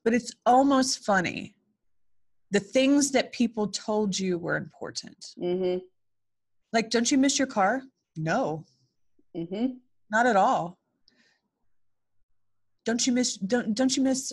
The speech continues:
Speaker 1: um, don't you miss, like, being on airplanes?" Not
Speaker 2: Mm-hmm.
Speaker 1: really.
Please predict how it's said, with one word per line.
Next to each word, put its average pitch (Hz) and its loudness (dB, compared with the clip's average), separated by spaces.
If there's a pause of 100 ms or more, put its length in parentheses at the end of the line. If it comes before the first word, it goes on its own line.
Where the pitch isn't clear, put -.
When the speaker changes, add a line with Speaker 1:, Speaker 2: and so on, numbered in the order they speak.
Speaker 1:
um, 190 -8 (460)
don't 233 -6
you 262 -8
miss, 262 -2 (460)
like, 208 -2
being 226 0
on 214 0
airplanes?" 254 -6 (340)
Not 208 -6
Speaker 2:
Mm-hmm. 320 -4
Speaker 1:
really. 165 -12